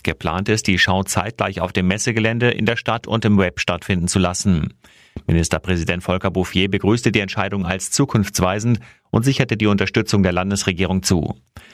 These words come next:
Der Messestandort Frankfurt steht nicht nur für die erfolgreichen wirtschaftlichen Verbindungen der hessischen Wirtschaft in die Welt und hat somit höchste internationale Bedeutung, so Bouffier. Er ist für den Verlagsbuchhandel auch einer der größten Umschlagorte.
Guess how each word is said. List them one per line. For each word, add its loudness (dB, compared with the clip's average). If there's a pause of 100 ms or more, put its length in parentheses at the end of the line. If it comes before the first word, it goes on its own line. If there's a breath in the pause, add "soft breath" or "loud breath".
(240 loud breath)
Der -2
Messestandort 0
Frankfurt -2
steht -2
nicht 0
nur 6
für 0
die 2
erfolgreichen -2
wirtschaftlichen 0
Verbindungen 2
der 2
hessischen 0
Wirtschaft 0
in 4
die 4
Welt -2 (340 soft breath)
und 0
hat -2
somit 0
höchste 2
internationale 0
Bedeutung, 0
so 2
Bouffier. 2 (320 soft breath)
Er -2
ist -14
für -4
den 2
Verlagsbuchhandel -2
auch -4
einer 0
der 0
größten 2
Umschlagorte. 0